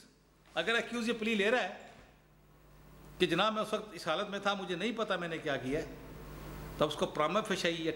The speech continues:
tentative evidence नहीं दिखानी, convincing and cogent concrete evidence दिखानी है regarding the behavior of the accused before or after the commission of offense। और जब वो दिखा देगा,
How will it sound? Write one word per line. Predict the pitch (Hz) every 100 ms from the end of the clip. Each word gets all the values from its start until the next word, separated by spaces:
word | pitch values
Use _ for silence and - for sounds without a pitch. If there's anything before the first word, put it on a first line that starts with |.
| -
tentative | 151 147 156
evidence | 135 131 127
नहीं | 220
दिखानी, | 214 107 - - - - - - - - - - - - -
convincing | 131 120 135 160 190 180
and | - 156
cogent | 160 180 - 165
concrete | 135 - 220 196
evidence | 165 139
दिखानी | 131 131 123 131
है | 151 - - - - -
regarding | 143 143 156 170
the | 151
behavior | 131 127 139 165
of | 139 127
the | 127
accused | 127 156 151 - - - - 120
before | 127 156
or | 143 127
after | 131
the | 127 -
commission | 123 139
of | 127
offense। | 175 147 - - - - - - - - - - - - - - - 117
और |
जब | 110 127
वो | 123
दिखा | 113 127 156
देगा, | 180 151